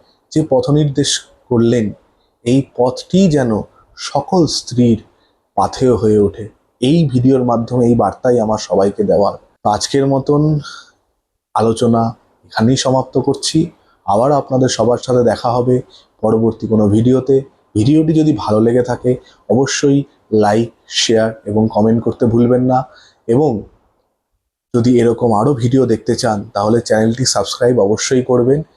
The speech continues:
এবং সাবস্ক্রাইব করে পাশের বেল বাটনটি all করে দেবেন,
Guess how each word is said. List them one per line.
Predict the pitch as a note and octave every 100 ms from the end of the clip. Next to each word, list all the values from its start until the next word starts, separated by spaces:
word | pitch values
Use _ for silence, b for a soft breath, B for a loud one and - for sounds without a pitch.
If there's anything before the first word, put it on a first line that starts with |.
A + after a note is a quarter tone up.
| _
এবং | G#2 A2+
সাবস্ক্রাইব | - G#2+ - C3 C3+ C#3+
করে | B2+ A#2+
পাশের | G#2+ - G#2+
বেল | G#2+ A#2+ B2
বাটনটি | A2+ A2+ A2 B2 G2+
all | G#2+ A#2
করে | B2 B2+
দেবেন, | C3+ C3+ F#3+